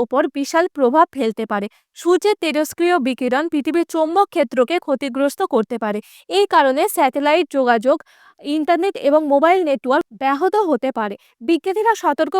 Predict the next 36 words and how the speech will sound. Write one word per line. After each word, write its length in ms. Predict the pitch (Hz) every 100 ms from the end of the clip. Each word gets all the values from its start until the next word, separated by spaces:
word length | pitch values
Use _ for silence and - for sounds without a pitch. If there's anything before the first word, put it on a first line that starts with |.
| 320
করেছেন, 380 | 254 226 320 359 - -
যদি 260 | 302 311 392 294
এই 80 | 349 285
ঘটনাটি 440 | 277 247 285 285 302 262
ঘটে, 180 | 247 392 381
তাহলে 260 | 311 294 285 294
এক 80 | -
সপ্তাহ 380 | - 320 - 302 294
পর্যন্ত 340 | 262 214 262 330 349
নেটওয়ার্ক 380 | 269 247 285 330 240
বিচ্ছিন্ন 400 | 240 - 262 240 392 - _ _
থাকতে 300 | 302 233 226 214
পারে। 160 | 208 _ _ _ _
বন্ধুরা, 420 | 247 349 294 254 208 - 254
দু 60 | 349
হাজার 260 | 403 427 453
পঁচিশ 280 | 359 330 381 -
সাল 160 | 311 339 294
এক 60 | 330 254
বিশাল 260 | 302 403 392 311
পরিবর্তনের 600 | 285 269 262 285 269 330
বছর 320 | 240 233 330 311
হতে 180 | 233 226
চলেছে। 340 | 233 220 220 233 _ -
আমরা 280 | 330 392 427
জানি 300 | 330 285 294
না 140 | 277 311 262
আসলেই 320 | 285 349 392
কি 160 | 370 359 359 302
এই 80 |
মহাপ্রলয় 600 | 330 277 302 311 320 339 285
আসবে 340 | 233 240 - 349
নাকি 240 | 285 339
বিজ্ঞানীরা 540 | 277 277 - 311 294 294
কিছু 240 | 320 311 359
ভুল 240 | - 294